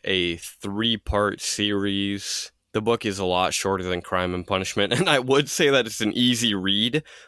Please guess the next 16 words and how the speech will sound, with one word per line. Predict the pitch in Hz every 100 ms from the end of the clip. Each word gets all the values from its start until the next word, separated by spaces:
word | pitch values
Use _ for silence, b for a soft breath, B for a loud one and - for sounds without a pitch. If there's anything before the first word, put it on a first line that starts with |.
| _
but | 120 -
I | 110 127
have, | 135 110 95 87 - -
anyone | 123 131 127 113
making | 110 101
eye | 92 95
contact | 98 98 101 101
with | 107 -
me, | 110
I've | 98 85 92
read | 92 95
passages | - 85 90 - 98 101 95
of | 95 85
this | 92 -
book | 85 90 -
to | - 98 101